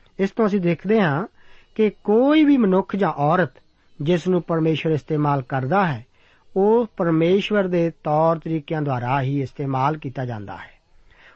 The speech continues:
ਉਹ ਸੰਸਾਰ ਦੀ ਕਮਜ਼ੋਰ ਅਵਸਥਾ ਨੂੰ ਹੀ ਇਸਤੇਮਾਲ ਕਰਦਾ ਹੈ।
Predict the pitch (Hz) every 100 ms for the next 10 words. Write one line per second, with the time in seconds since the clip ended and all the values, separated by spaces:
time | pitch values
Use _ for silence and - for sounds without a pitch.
0 | - 196 240 233 202 175 160 156 180 185
1 | 196 170 151 156 180 196 202 202 180 151
2 | 180 170 165 156 170 160 147 135 127 117
3 | 110